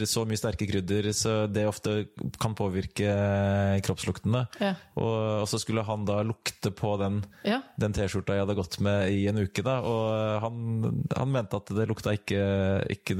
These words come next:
Speaker 1: svette i det hele tatt da.
Speaker 2: Men det er jo rart at ikke du, da virker det nesten som du ikke lenger lar det påvirke av, eh, altså sånn som fenugreek da, hva det heter på godt norsk. Det er jo den som gjerne gjør at du lukter så intenst sterkt da,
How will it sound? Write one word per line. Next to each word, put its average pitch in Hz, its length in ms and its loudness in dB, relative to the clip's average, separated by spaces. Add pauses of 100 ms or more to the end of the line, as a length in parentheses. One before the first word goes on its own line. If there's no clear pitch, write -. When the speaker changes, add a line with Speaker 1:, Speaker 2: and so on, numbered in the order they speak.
Speaker 1:
svette 104 300 -2
i 98 180 2
det 104 140 2
hele 98 160 0
tatt 101 160 -4
da. 98 120 -2 (420)
Speaker 2:
Men 190 120 2
det 208 160 0
er - 100 -4
jo 240 120 0
rart 175 460 -2
at 156 120 -4
ikke 175 200 -2
du, 175 280 2 (240)
da 190 120 2
virker 185 300 0
det 226 100 0
nesten 165 200 2
som 170 200 0
du 160 80 2
ikke 180 180 2
lenger 165 300 2
lar 151 140 2
det 151 140 -4
påvirke 156 720 -2
av, 156 480 -2
eh, 156 360 0 (380)
altså 180 180 2
sånn 175 160 2
som 170 100 0
fenugreek 160 680 -2
da, 160 100 0
hva - 160 -4
det 170 80 0
heter 165 220 -2
på 165 100 0
godt 156 160 -2
norsk. - 300 -2 (520)
Det 170 60 4
er 185 80 4
jo 156 60 0
den 160 140 0
som 156 140 -2
gjerne 156 380 0
gjør 151 200 2
at 160 80 -4
du 156 140 2
lukter 156 380 -2
så - 180 -2
intenst - 760 0
sterkt - 400 -2
da, 208 160 0